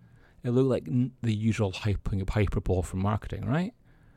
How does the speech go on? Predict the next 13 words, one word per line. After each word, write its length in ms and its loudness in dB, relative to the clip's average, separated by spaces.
However, 580 6
some 240 2
people 360 -2
answering 500 0
the 80 2
survey, 540 0
and 180 2
it 140 0
looks 340 2
like 140 0
people 240 0
who 100 2
spent 420 0